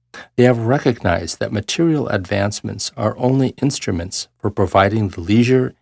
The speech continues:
and opportunity for the development of the spirit. The nearer the human race approaches to the central spirit of the universe,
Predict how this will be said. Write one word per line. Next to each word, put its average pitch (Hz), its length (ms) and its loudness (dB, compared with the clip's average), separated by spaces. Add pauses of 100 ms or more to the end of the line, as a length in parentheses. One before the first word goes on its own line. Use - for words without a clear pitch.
and 90 140 -2
opportunity 101 760 0 (200)
for - 120 -8
the 95 100 2
development 104 680 -2
of 101 100 -8
the 113 80 -2
spirit. 139 540 -2 (1300)
The 98 100 2
nearer 95 420 4
the 85 140 0
human 117 320 2
race 90 260 2
approaches 117 540 -2
to 98 140 -4
the 92 120 -4
central 107 400 0
spirit 110 480 0
of 92 140 -8
the 90 80 -4
universe, 87 600 -2